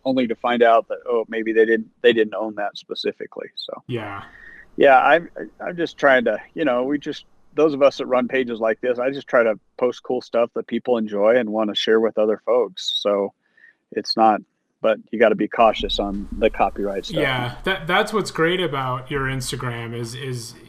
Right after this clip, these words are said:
Speaker 2: you know, you do give credit, uh, you know, when you can, obviously. Uh, and you put the effort into it as well, which is so important, 'cause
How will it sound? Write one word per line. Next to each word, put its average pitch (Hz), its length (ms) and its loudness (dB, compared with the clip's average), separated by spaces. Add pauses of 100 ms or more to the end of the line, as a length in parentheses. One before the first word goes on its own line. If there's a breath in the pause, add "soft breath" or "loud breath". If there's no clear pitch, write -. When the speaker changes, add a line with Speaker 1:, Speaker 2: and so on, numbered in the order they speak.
(200)
Speaker 2:
you 147 120 -12
know, 120 340 -10
you 160 160 -6
do 160 240 0
give 147 220 -2
credit, 139 480 -6 (720 soft breath)
uh, 131 380 -4
you 151 120 -6
know, 135 160 -2
when 143 180 -2
you 131 160 -6
can, 143 320 -6
obviously. 117 760 -8 (380 soft breath)
Uh, 131 360 -4
and 160 180 -2
you 165 140 2
put 202 260 0
the 165 140 0
effort 175 320 0
into 135 420 -6
it 123 80 -6
as 123 180 -6
well, 123 500 -2
which 147 200 -4
is 143 140 -4
so 151 160 0
important, 139 400 -4
'cause 143 220 -2